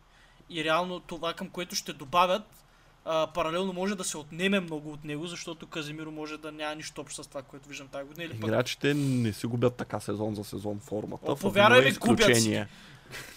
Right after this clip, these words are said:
Speaker 2: Фабиньо е нещо друго. Не, според мен Каземиро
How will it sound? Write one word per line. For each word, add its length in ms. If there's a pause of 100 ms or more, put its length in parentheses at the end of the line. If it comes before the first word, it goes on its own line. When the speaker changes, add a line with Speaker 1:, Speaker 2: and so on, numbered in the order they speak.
Speaker 2:
Фабиньо 440
е 80
нещо 300
друго. 360 (680)
Не, 340
според 340
мен 220
Каземиро 800